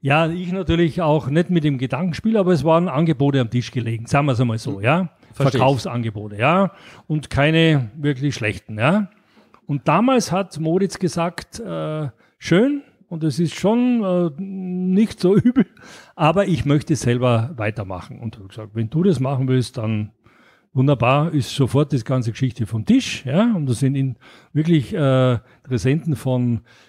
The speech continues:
Speaker 1: mehreren Weltgegenden gekommen und, äh, witzigerweise haben wir uns hier zusammengesetzt, also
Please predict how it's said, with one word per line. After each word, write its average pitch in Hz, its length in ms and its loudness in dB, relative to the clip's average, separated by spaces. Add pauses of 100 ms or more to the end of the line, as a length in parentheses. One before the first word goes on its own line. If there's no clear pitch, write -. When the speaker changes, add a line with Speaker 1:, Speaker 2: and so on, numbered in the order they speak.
Speaker 1:
mehreren 165 460 4
Weltgegenden 135 680 2
gekommen 113 680 0
und, 117 300 -2
äh, 120 220 2
witzigerweise 135 560 -2
haben 127 80 0
wir - 20 0
uns 110 100 -2
hier 160 160 2
zusammengesetzt, 123 800 -2
also 104 320 -6